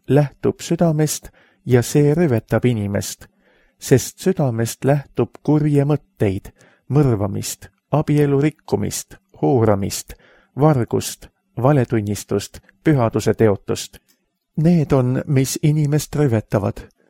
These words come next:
Siin on õige koht järele mõelda,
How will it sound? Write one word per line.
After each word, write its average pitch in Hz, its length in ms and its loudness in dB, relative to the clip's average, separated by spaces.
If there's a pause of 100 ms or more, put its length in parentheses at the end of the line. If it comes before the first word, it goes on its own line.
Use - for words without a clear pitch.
(880)
Siin 160 380 2
on 127 240 0
õige 147 400 2
koht - 400 -4
järele 151 380 4
mõelda, 135 600 0